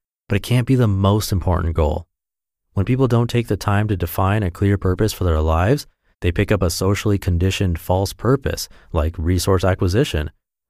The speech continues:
Then they get depressed and feel empty because resource acquisition just isn't inspiring enough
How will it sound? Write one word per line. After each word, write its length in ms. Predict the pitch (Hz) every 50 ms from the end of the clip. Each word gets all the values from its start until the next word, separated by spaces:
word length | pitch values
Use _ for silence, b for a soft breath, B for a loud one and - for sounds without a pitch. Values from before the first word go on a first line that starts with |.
| _ -
Then 220 | 98 101 117 139
they 140 | 139 139 135
get 140 | 139 143 139
depressed 540 | 143 131 - - 147 180 156 131 131 -
and 140 | - 120 117
feel 240 | - - 131 127 -
empty 500 | - 135 170 196 - - 110 104 117 120 - _ _ _ _ - -
because 300 | - 107 - 104 95 87
resource 400 | 90 110 120 117 - 120 113 -
acquisition 680 | 113 113 113 - 101 95 117 147 160 - - 113 120 120
just 300 | 110 - 113 110 - -
isn't 280 | - 101 113 131 127
inspiring 600 | 120 113 110 - - - 101 113 156 185 190 165 120
enough 320 | 98 95 95 101 120 b